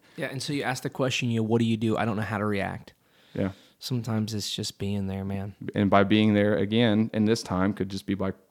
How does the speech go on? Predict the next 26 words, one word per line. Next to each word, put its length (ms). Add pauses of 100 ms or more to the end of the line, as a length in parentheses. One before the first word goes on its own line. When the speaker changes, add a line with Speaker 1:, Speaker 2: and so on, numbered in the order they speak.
Speaker 2:
through 140
a 20
card 480 (420)
or, 200
or 120
whatever, 560
whatever, 300
be 160
creative. 520 (200)
Speaker 1:
Yeah. 220 (140)
Speaker 2:
Yeah. 180 (580)
So. 160
Speaker 1:
Yeah. 760
The 80
other 380 (140)
story 420
I 100
heard 200
this 220
week 200
that 100
I 60
just 200
thought 160
was 160
just, 300